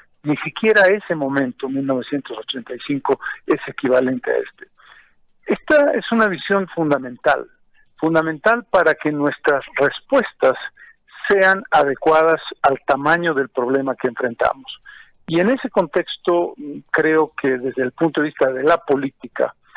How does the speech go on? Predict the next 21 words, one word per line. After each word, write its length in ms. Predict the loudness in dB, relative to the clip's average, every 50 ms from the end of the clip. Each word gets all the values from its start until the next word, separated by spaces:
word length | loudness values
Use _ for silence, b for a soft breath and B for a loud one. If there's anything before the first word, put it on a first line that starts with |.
| B B B B B _ -4
lo 280 | 0 2 2 2 0 -2 -2
que 120 | 0 0
hemos 260 | 0 0 -2 -4 -2
vivido 380 | -4 -6 -6 -4 -2 0 0 2
las 220 | 2 0 0 0 -6
últimas 420 | -6 -4 -2 0 0 0 2 2
horas 280 | 2 4 4 2 0 0 -8 -6
es 240 | -4 -2 -2 -2 -4 -6 -12 -12 -6 -2
la 180 | 2 2 4 4
repetición 720 | 4 0 0 0 -4 -6 -4 -6 -8 -4 0 0 0 0
de 80 | 0 0
un 100 | 0 0
escenario 680 | 0 -2 -2 -2 0 2 2 2 2 2 0 0 0 b b b b b _ -2
de 140 | 0 2 2
la 220 | 4 2 2 0 -2 _ _ -4
normalidad, 760 | 0 2 4 4 4 2 2 0 0 -2 0 4 4 4 4
entre 280 | 2 -2 -6 -8 -8 -6
comillas, 480 | -6 -8 -6 -6 -4 0 2 2 2 0 -2 B B B B -2
de 100 | 2 4
la 120 | 4 2
confrontación, 1080 | 2 0 -2 -2 -2 -2 0 0 0 0 2 0 0 0 0 2 0 0 0 0 -4